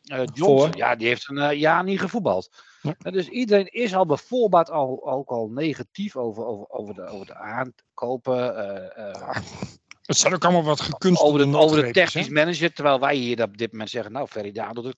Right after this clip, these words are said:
Speaker 1: klasse hier.
Speaker 3: Ja.
Speaker 1: Dus de hele tendens is, nou ja,
Speaker 2: Ja, nee, dat
Speaker 1: tegenovergestelde, zeg maar.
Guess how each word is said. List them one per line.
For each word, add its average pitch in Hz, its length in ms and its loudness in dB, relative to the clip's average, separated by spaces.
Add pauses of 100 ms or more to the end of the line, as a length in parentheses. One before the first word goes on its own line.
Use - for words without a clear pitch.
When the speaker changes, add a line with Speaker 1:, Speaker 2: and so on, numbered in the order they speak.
Speaker 1:
klasse 202 320 -2
hier. 90 220 -12 (240)
Speaker 3:
Ja. 151 140 -10 (240)
Speaker 1:
Dus 160 140 -8
de 139 80 6
hele 214 200 2
tendens 180 680 0
is, - 580 -8 (1000)
nou 190 120 -12
ja, 180 60 -2
Speaker 2:
Ja, 170 200 10
nee, 139 180 4
dat 135 100 6
Speaker 1:
tegenovergestelde, 160 800 2
zeg 98 200 -16
maar. 90 200 -20